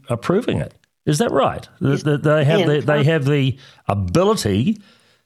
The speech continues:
Speaker 1: to go in there and take money from your bank account.
Speaker 2: They do. I'm actually just gonna try and find the actual case that this happened so I can look at the notes that I R D.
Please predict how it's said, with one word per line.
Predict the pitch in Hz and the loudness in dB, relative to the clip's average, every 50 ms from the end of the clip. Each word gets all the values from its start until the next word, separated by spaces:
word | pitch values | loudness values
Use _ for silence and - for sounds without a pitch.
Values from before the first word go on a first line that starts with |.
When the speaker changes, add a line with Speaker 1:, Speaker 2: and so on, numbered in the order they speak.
| _ _ _ | _ _ _
Speaker 1:
to | - 117 | -2 -2
go | 95 90 131 151 156 151 147 | 0 0 0 0 2 2 2
in | 139 123 | 2 2
there | 127 123 123 123 127 - | 2 2 0 0 -2 0
and | 117 117 110 - - | 0 0 0 0 -2
take | - - - 180 165 170 - | -4 -2 -2 -2 -2 -2 -2
money | 123 120 120 120 117 110 | -2 0 0 0 0 0
from | - - 127 123 123 120 | 0 0 0 2 2 2
your | 120 120 113 107 | 2 2 2 0
bank | 95 113 110 113 110 - | 0 -2 -2 -2 -2 -4
account. | 98 80 - - - - - - - _ _ _ _ _ _ _ _ _ _ _ _ _ _ _ _ _ _ _ _ _ _ _ - - | -6 -4 -6 -8 -8 -8 -12 -18 -20 _ _ _ _ _ _ _ _ _ _ _ _ _ _ _ _ _ _ _ _ _ _ _ -2 0
Speaker 2:
They | 185 180 | 0 0
do. | - - 220 214 180 139 127 - _ _ _ _ _ _ _ _ _ _ _ | 2 0 0 0 0 0 -2 -6 _ _ _ _ _ _ _ _ _ _ _
I'm | - 170 | -4 -2
actually | 214 277 - - - 311 247 | -2 -2 -2 -2 -2 -2 -2
just | 202 - 220 208 202 - - | -2 -2 -2 -2 -2 -4 -2
gonna | 196 180 180 170 151 - - - | -2 0 0 0 -2 -4 -6 -8
try | - - - - - 180 180 175 180 180 175 170 - - | -8 -8 -6 -4 -2 -2 0 0 0 0 0 -2 -2 -2
and | 165 156 156 | -2 -4 -4
find | - - 170 165 156 151 147 147 - | -4 -4 -2 -2 0 -2 -2 -4 -4
the | - - - - _ | -4 -4 -4 -2 _
actual | - - - - - - - 165 - | -2 -2 -2 -2 -4 -4 -4 -4 -4
case | - - - 165 151 151 - - - | -4 -6 -4 -2 -4 -4 -4 -4 -6
that | - - | -4 -4
this | - 147 - - | -4 -6 -6 -4
happened | - 165 165 165 - - 139 139 135 | -2 -2 -2 -2 -2 0 0 0 0
so | - 156 147 | 0 -2 -2
I | 147 | -2
can | - - 160 147 147 147 - - - - _ _ _ _ _ _ _ _ _ - | -2 -2 -2 -2 -2 -2 -6 -14 -20 -20 _ _ _ _ _ _ _ _ _ -2
look | - 156 156 170 185 - - - - | 0 2 2 2 2 0 -2 -4 -2
at | 175 160 - - _ - | -2 -2 -2 -4 _ -2
the | 165 156 147 147 147 151 - _ _ - | 0 2 2 2 0 -2 -4 _ _ -4
notes | 175 160 156 151 160 156 - - - - - | -2 0 2 2 0 0 -2 -4 -6 -6 -4
that | - - - | -4 -4 -2
I | 165 160 156 151 147 | -2 -2 -2 0 -2
R | 139 | -2
D. | 135 - 147 143 135 | -2 -4 -4 -6 -6